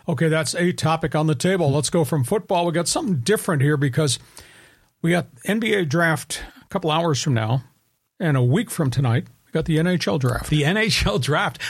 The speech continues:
Speaker 2: I mean, I'm fired up. The Ducks are, like, a promising organization here. They got the new coach. I mean, what are you seeing here, Lee?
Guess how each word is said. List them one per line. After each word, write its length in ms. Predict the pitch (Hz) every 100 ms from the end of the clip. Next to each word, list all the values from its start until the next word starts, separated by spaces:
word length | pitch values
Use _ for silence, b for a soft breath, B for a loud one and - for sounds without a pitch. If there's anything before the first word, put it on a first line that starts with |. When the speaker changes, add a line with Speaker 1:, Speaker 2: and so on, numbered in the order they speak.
| B
Speaker 2:
I 80 | 185
mean, 100 | 240
I'm 80 | 302
fired 460 | - - 240 262
up. 140 | 277 135
The 80 |
Ducks 360 | 123 180 226 -
are, 160 | 220 170
like, 180 | 170
a 60 | 175
promising 720 | 127 - 156 208 208 - 202
organization 880 | 170 170 180 196 139 156 208 - 170
here. 280 | 151 143 202 B B -
They 100 | 151
got 200 | 165 165
the 80 |
new 180 | 151 170
coach. 460 | 202 - 170 214 180
I 20 |
mean, 180 | 165 143
what 140 | 175
are 40 | 214
you 60 |
seeing 360 | 170 - 190 175
here, 180 | 170 120
Lee? 220 | 107